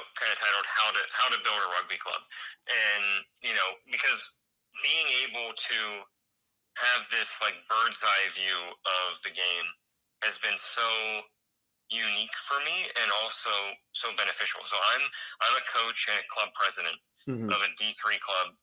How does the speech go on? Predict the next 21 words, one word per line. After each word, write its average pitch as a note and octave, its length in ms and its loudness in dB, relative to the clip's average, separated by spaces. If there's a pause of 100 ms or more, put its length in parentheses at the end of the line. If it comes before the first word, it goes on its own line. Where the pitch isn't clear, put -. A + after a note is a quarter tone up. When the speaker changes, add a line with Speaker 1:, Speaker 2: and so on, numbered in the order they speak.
(120)
Speaker 1:
here G2+ 160 0
in F2+ 80 -2
Virginia. F#2+ 480 0 (560)
And, G#2 560 2 (240)
you A#2 80 0
know, G2+ 140 2 (100)
when A2 240 2
you're C3 360 4 (600)
involved A2+ 480 2
in A2 160 0
club A2 240 0
administration, G2+ 720 4
as F#2 160 2
you - 160 2
know, A2+ 320 0 (720)
you're A#2 400 4 (240)
at, - 160 2
like, G#2+ 240 2
this - 240 2 (320)
foxhole G#2+ 720 2
level, F2+ 320 -4